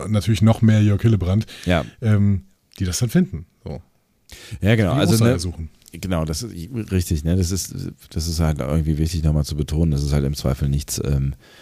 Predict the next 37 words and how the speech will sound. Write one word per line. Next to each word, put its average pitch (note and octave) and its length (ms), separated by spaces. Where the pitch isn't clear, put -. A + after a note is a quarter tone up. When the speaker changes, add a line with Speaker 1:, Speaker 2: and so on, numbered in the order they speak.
Speaker 2:
äh, C#2+ 160
nichts, D2 260
was, - 320
was C#2+ 180
irgendwen C#2+ 400
weiterbringt, C2 560
ne? C#2+ 280
Aber E2 160
es G2+ 100
ist, - 220
es G#2+ 140
ist C#3 160
toll. G3+ 300
Es E2+ 140
ist G#2 180
toll, B2+ 240
das C3+ 160
zeigt A#2+ 300
halt A2+ 160
irgendwie, F#2+ 500
dass, - 320
äh, F#2 140
die F2 100
Menschen, G2 560
äh, F2+ 200
überall G2+ 680
an F2 160
diesem, F2 320
die, E2+ 160
an E2+ 100
die, D#2+ 100
an D#2 120
dieser D#2+ 320
Produktion F2 640
beteiligt F#2 500
sind. G2+ 420
Ähm, E2 260